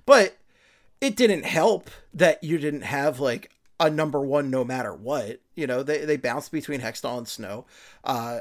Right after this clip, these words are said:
I've seen plenty of other tandems in there and just guys that are, you know,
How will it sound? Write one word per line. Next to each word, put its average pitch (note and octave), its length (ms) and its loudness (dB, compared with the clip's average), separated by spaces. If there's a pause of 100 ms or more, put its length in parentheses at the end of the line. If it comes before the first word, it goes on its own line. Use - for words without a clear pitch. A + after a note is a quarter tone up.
I've C3 180 -6
seen D#3 480 -2
plenty E3 380 0
of C#3 120 2
other D3 200 2
tandems B2+ 540 -4
in A#2+ 140 -4
there B2 280 -8 (320)
and C4 180 0
just C#4 180 -6
guys A#3+ 300 6
that A#3 140 4
are, A3 380 2
you G3+ 100 -2
know, E3+ 280 2